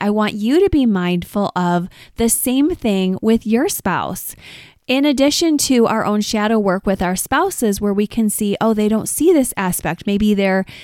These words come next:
the sexual instinct person and they don't see the social or the self-preserving, or we notice something really unsavory about them.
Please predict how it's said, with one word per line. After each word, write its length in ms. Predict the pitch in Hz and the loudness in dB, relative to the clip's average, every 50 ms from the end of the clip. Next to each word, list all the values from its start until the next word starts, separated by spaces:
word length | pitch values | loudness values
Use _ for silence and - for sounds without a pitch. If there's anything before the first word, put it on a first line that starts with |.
| - - - | -18 -10 -6
the 160 | 220 214 208 | -4 -2 -2
sexual 800 | 202 - 240 233 233 - - - 240 220 208 202 190 190 185 - - | -2 -2 -2 -2 -2 -2 0 2 2 4 4 4 4 2 0 0 2
instinct 560 | - 285 330 - - - 208 190 190 190 - | 2 2 2 0 -2 -2 -2 -2 -2 -4 -6
person 440 | - - 185 180 - - 208 220 214 | -6 -4 -4 -4 -4 -2 -2 -2 0
and 120 | 214 220 | 0 0
they 120 | 233 233 | 2 2
don't 260 | 214 226 233 247 - 233 | 2 2 0 0 -2 -6
see 240 | - - 247 240 | -6 -4 -2 -2
the 140 | 226 214 220 | 0 0 -2
social 520 | 214 - - 208 214 214 - - 214 202 - | -2 -2 0 0 0 0 -2 -2 -4 -4 -2
or 100 | - 202 | -4 -4
the 80 | 202 202 | -4 -6
self-preserving, 880 | 196 - 196 190 - - - 202 196 202 190 185 180 180 170 165 160 - - | -6 -6 -6 -6 -6 -6 -8 -4 -4 -2 -2 -2 -2 -4 -4 -4 -6 -6 -6
or 180 | - 196 196 196 - - - - - - _ | -4 -4 -4 -6 -8 -12 -20 -20 -20 -18 _
we 140 | - 233 247 | -4 -2 0
notice 340 | 240 247 254 254 285 294 - | 0 0 0 0 -2 -4 -4
something 560 | - 269 254 254 247 - 254 247 240 240 226 - | -4 -4 -4 -4 -2 -4 -2 -2 0 -2 -2 0
really 460 | 214 226 240 247 247 233 214 196 - - | 0 0 0 2 0 0 -2 -2 -2 -2
unsavory 840 | 202 208 208 190 - 202 190 180 185 180 175 170 165 170 165 175 - - - - - - - | -2 -2 -2 -2 -2 -2 -2 0 -2 -2 -2 -2 -2 -4 -6 -8 -10 -14 -20 -20 -14 -8 -6
about 320 | 196 - 170 147 - - | -4 -2 -2 -4 -4 -6
them. 320 | - 127 113 80 - - | -8 -8 -6 -6 -10 -12